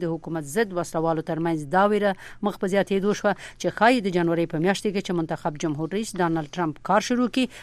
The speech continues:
د امریکا ملاتړ د لاسه ورکړي. په منځني ختیځ کې رقیب قدرتونه کوشش کوي چې د سیمې لپاره د ټرمپ د انتخاباتو د بری عواقب وسنجوي. د سوریې او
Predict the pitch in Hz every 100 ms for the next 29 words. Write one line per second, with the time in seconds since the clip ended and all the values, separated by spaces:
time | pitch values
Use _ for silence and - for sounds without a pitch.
0 | - 208 208 214 226 220 214 202 226 208
1 | - - 208 254 247 165 147 - 135 -
2 | - - - - - - 220 226 226 262
3 | - 254 247 - 240 185 - 240 - 175
4 | 175 220 208 185 180 269 - 185 180 175
5 | 170 - 233 185 190 175 160 - - -
6 | 180 - 247 247 214 190 175 165 - 165
7 | 185 180 165 160 165 185 190 165 160 -
8 | 247 151 147 156 143 139 - - - -
9 | - - 165 - 190 180 220 220 -